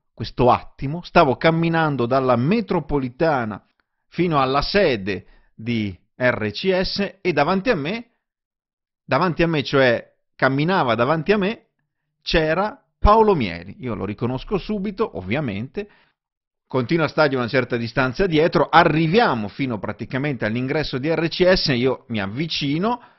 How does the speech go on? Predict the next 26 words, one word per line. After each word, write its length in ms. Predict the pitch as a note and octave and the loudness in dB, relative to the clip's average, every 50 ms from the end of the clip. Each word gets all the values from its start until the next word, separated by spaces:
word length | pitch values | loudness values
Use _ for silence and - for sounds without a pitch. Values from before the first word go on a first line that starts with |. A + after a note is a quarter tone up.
| _ _ _ _ _ _ _ | _ _ _ _ _ _ _
alle 240 | - G#2+ G#2 G2+ | -8 -6 -6 -6
sue 200 | G2+ - E3 G3 | -4 0 2 2
spalle, 440 | G3 - - - C3 C#3 G3+ A3 F#3 | 2 0 2 2 4 4 4 2 0
lui 160 | C3+ C3 D3+ | 0 -2 -4
si 120 | C3+ - B2 | -4 -4 -6
accorge 480 | G2+ - - G#3 A#3 F#3 A#2+ G2 G#2 | -6 -2 2 2 2 2 2 -2 -6
della 240 | F#2 F#2 G2+ G2+ F#2+ | -6 -6 -4 -4 -6
presenza 500 | - - A2 A2 A2+ D3+ D#3 C3+ A2+ B2 | -6 -6 -6 -4 -4 -4 -4 -4 -6 -10
di 80 | G2+ G#2 | -12 -8
qualcuno 380 | - C3 A#2 A#2+ - G#3 D#3+ | -6 -6 -6 -4 -6 -6 -4
alle 120 | C3 C3+ E3 | -4 -6 -4
sue 140 | - B3 A3+ | -4 -4 -4
spalle, 400 | - - - C#4 C#4 A#3 F#3+ - - _ _ _ | -2 -2 -2 -2 0 -2 -6 -8 -12 _ _ _
si 260 | - - - A#3 B3 | -10 -6 -4 -4 0
volta, 680 | G#3+ G3 D#3 G#2+ G2+ G2+ G#2 - - A3+ C4 C#4 - _ _ _ _ _ _ _ _ _ _ _ _ _ _ _ _ _ _ _ | 2 2 2 2 0 -2 -6 -6 -6 -4 -4 -6 -8 _ _ _ _ _ _ _ _ _ _ _ _ _ _ _ _ _ _ _
mi 140 | - D3+ E3 | -4 -2 0
vede, 560 | D3 D3 B2 G#2+ G#2 G#2 D3 G3+ A3+ A#3 - - | 2 2 2 2 0 0 0 0 0 -2 -4 -8
non 100 | G#2+ G2 | -8 -6
mi 100 | G2 G#2 | -4 -4
ha 40 | |
mai 180 | G#2 G2 G#2 G#2 | -2 -2 -2 -2
visto 260 | G2+ G#2+ G#2 - - | -2 -2 -4 -4 -4
in 60 | A2+ | -4
vita 200 | G2 G2+ F#2+ C3+ | -4 -4 -6 -8
sua 260 | B2 - - E3+ D#3 D3+ | -8 -4 -2 -2 0 0
naturalmente, 840 | D#3 D3 - E3 E3 F3+ E3 C#3+ B2+ A#2+ B2+ C#3 - - B3 B3+ | -2 -4 -4 -2 -2 -2 -2 -2 -4 -6 -6 -6 -8 -8 -8 -8